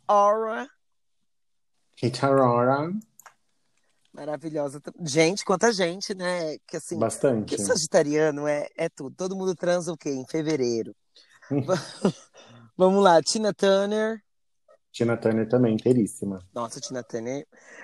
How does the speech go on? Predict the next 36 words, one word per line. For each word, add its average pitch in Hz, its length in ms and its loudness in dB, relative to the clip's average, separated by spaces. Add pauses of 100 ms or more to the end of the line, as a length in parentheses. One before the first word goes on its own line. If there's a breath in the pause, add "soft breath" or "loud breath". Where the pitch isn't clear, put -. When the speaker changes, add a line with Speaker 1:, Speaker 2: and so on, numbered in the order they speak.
(120)
Speaker 1:
Meu, 185 280 6
é, 185 260 6
é 185 100 4
muito 170 280 -2
da 156 120 6
hora 131 140 4
a - 20 2
história 127 280 -4
da 117 120 -8
Tina 127 240 -12
Turner. 110 340 -10
Cê, 127 180 -8 (440)
ó, 156 320 4 (260)
vai 135 140 0
ter 143 160 -2
um 135 100 -6
especial 139 400 -4
Tina - 260 -10
Turner, 123 520 -4
hein? 139 200 -6 (680 soft breath)
É, 170 360 4 (160)
vinte 202 240 -8
e - 40 -12
sete 226 280 0
do 226 180 0
onze. 151 600 -4 (360)
Agora 165 340 2
sim, 185 320 -6
ontem. 165 640 -4 (1120)
Vera 143 260 2
Fischer, 170 800 -6 (260)
maravilhosa 131 1040 -2
também. 127 640 -2
Speaker 2:
Laços 120 280 6
de 123 100 6
Família. 127 840 4